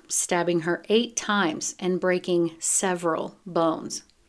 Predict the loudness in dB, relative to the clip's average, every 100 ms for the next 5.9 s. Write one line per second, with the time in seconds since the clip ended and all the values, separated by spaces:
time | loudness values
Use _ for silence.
0 | _ _ _ _ _ -20 -20 -20 -20 -20
1 | -20 -6 2 6 8 8 8 6 6 2
2 | 2 0 2 4 4 4 4 2 2 -2
3 | 2 2 4 2 2 2 2 2 2 4
4 | 2 2 2 6 6 6 2 2 2 4
5 | 2 2 2 2 4 6 6 4 -2